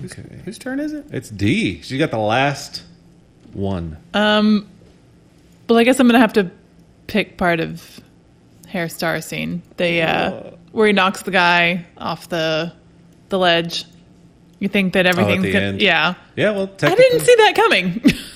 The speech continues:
Speaker 2: Oh,
Speaker 3: I don't know
Speaker 2: really?
Speaker 3: why I didn't see it coming, but
Speaker 1: No, it was kind of shocking. Like,
Speaker 3: <laughs>
Speaker 1: they were sitting out there smoking cigars, broing down, and all of a sudden he's just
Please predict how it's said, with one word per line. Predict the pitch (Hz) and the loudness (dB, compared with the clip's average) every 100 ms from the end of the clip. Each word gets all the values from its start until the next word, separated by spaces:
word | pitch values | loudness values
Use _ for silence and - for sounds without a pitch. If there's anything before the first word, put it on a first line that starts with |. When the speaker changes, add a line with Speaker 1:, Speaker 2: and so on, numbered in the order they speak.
| - - - | -20 -14 -2
Speaker 2:
Oh, | 110 107 | 0 2
Speaker 3:
I | |
don't | - 220 | 4 4
know | |
Speaker 2:
really? | 185 | 4
Speaker 3:
why | 175 226 370 | 4 4 4
I | 208 | 4
didn't | 185 185 | 2 0
see | 185 175 | -4 -6
it | 165 | -6
coming, | 185 175 190 254 285 | -4 0 2 2 2
but | 202 175 - - - | 2 2 0 -10 -4
Speaker 1:
No, | 311 339 302 | 2 6 6
it | 294 | 6
was | 330 311 | 6 4
kind | - 285 247 | 4 6 6
of | 175 | 4
shocking. | - 175 131 131 123 | 4 4 4 2 4
Like, | 101 117 110 - - - 240 - | 4 4 4 2 0 -4 -4 -2
Speaker 3:
<laughs> | 262 - - 240 - | -2 -2 -14 -10 2
Speaker 1:
they | 240 | 2
were | 170 | 4
sitting | - 185 | 2 4
out | 170 175 | 4 4
there | 175 175 175 170 175 | 4 4 6 4 4
smoking | 170 202 165 | 2 0 2
cigars, | 139 123 143 151 151 156 147 | 0 2 4 4 4 4 2
broing | 120 143 156 156 139 | 2 4 6 6 6
down, | 143 143 147 151 | 6 4 4 4
and | 120 | 4
all | 127 147 | 4 4
of | |
a | 160 | 2
sudden | - 190 165 | 4 4 4
he's | 165 | 4
just | 160 - | 2 -4